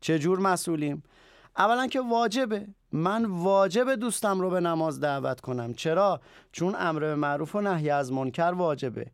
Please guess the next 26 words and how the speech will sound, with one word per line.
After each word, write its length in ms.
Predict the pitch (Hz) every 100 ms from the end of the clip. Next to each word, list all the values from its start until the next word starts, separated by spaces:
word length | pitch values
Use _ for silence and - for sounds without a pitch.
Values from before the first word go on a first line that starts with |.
| _ - _ 147
"ولتکن 440 | 143 170 202 175
منکم 500 | 165 190 185 165 156
امة 320 | 202 185 160 156
یدعون 640 | 156 143 135 156 196 214
الی 240 | 185 170 160
الخیر 480 | 147 127 170 170 147
و 100 | 143
یأمرون 640 | 139 127 131 139 196 185
بالمعروف 640 | 165 147 139 135 139 175 139
و 100 | 131
ینهون 500 | 131 123 131 170 151
عن 240 | 135 139
المنکر 640 | 131 123 123 117 151 147 120 - - - -
اولئک 520 | 151 151 143 147 190
هم 320 | 175 180 185 185 180 180 180 _ _ _ _ -
المفلحون." 720 | 131 127 127 120 175 165 117 - _ _ -
بله، 380 | 127 143 135 -
آل 220 | 143 135 135
عمران 440 | 135 135 143 185
صد 220 | - 143
و 80 | 131
چهار. 360 | - 143 113 - - - - - -
عزیز 320 | 139 147 170
دلم، 640 | 190 196 180 143 123 120 - _
کارمند 500 | 131 127 143 165 170
محترم، 800 | 165 156 139 139 135 127 113